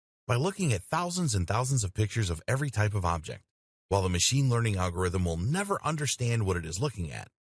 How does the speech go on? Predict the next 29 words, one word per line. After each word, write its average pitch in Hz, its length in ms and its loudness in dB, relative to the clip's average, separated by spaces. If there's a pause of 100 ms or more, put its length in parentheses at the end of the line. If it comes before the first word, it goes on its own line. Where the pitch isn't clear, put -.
(100)
it 90 100 0
can 85 100 0
look 90 140 0
for - 140 -12
patterns 107 480 0
in 117 120 2
the 120 60 2
data, 80 460 -2
which 87 180 -8
will 85 100 -8
then 87 200 2
be 120 120 0
used 87 420 -2
to 82 140 -2
identify 95 560 -2
those 107 180 0
objects 82 340 -4
in 87 100 -2
the 113 80 4
future. - 420 -6 (600)
For 220 100 4
example, 123 480 0
it 87 80 -8
might 92 200 0
notice 90 240 0
that 78 140 -8
faces 101 360 -2
are 80 80 -4
typically 90 420 0